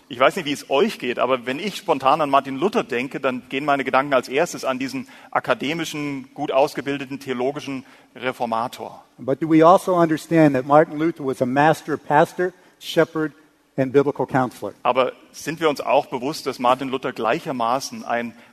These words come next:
Speaker 1: Meisterpastor, ein Hirte, ein Seelsorger war?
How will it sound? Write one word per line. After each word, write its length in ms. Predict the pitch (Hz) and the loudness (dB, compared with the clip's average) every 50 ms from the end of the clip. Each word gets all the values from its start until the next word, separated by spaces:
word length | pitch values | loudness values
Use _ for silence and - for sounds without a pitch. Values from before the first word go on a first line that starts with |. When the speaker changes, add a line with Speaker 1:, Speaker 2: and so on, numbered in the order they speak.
| _ | _
Speaker 1:
Meisterpastor, 1300 | 117 120 117 120 151 185 180 - - 156 123 117 104 - - - 123 120 - - - 120 104 101 98 - - | -10 -4 -4 -2 -2 -2 -6 -6 -2 -2 -2 -2 -4 -8 -6 -6 -6 -6 -6 -8 -10 -10 -10 -10 -12 -12 -10
ein 160 | - 127 127 | -10 -8 -8
Hirte, 500 | 120 - 151 170 165 175 - - 117 98 80 _ _ _ _ _ _ | -10 -10 -10 -10 -10 -10 -8 -8 -8 -10 -10 _ _ _ _ _ _
ein 220 | - 120 120 120 117 | -8 -6 -6 -6 -8
Seelsorger 580 | - 123 131 - - 131 117 113 113 110 101 | -8 -8 -8 -8 -8 -6 -8 -8 -8 -8 -10
war? 240 | 98 92 90 87 - | -10 -12 -14 -16 -20